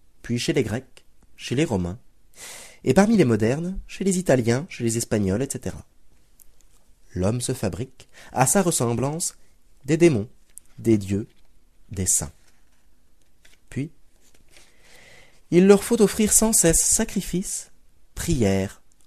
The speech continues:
ornements pour leur temple, vœux, accomplissement de vœux, pèlerinage, hommage, parures pour leur statut, et le reste. Le service de ces êtres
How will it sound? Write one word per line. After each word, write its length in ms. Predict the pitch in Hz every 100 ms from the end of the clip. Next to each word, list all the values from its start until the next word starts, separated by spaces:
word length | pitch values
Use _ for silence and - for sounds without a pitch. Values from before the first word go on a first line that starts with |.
| -
ornements 560 | - 151 143 135 123 117
pour 220 | 127 139
leur 220 | 113 92
temple, 420 | - 135 143 - - - - - - - -
vœux, 380 | 92 90 104 - - - - - -
accomplissement 720 | 135 196 208 190 190 180 175
de 80 | 175
vœux, 260 | 123 104 - - - - - - - - -
pèlerinage, 720 | 120 113 107 90 87 98 - _ - -
hommage, 640 | - 180 143 107 113 123 - - - - - -
parures 440 | - 214 190 202 202
pour 180 | 170 156
leur 160 | 147
statut, 440 | - 143 - 185 - - - - - - -
et 100 | 180
le 60 | 127
reste. 320 | 85 - - - - - - - - - - - - - - - -
Le 80 | 107
service 480 | - 139 131 120 104
de 80 | 101
ces 260 | 104 95
êtres 260 | 123 131